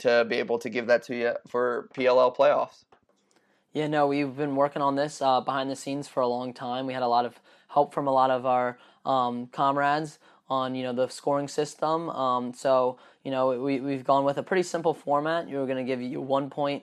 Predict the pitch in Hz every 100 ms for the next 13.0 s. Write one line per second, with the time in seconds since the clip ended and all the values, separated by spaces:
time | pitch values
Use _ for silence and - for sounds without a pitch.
0 | _ - 147 143 147 143 135 - 165 170
1 | - - 131 123 - 151 - 143 - 123
2 | 156 147 151 139 147 143 143 143 - _
3 | _ - 135 - 156 147 139 135 139 135
4 | 135 - 143 127 127 127 127 123 123 120
5 | 123 135 - - 139 143 - _ _ _
6 | - 135 135 131 123 175 170 - 139 143
7 | - - _ _ - 139 139 - 143 139
8 | 131 131 135 131 127 127 _ _ _ -
9 | 127 123 - - 165 - 160 160 - 156
10 | 151 - 143 131 127 156 165 180 - _
11 | - 131 143 143 - - 151 143 143 -
12 | 151 143 - 131 120 131 143 151 156 -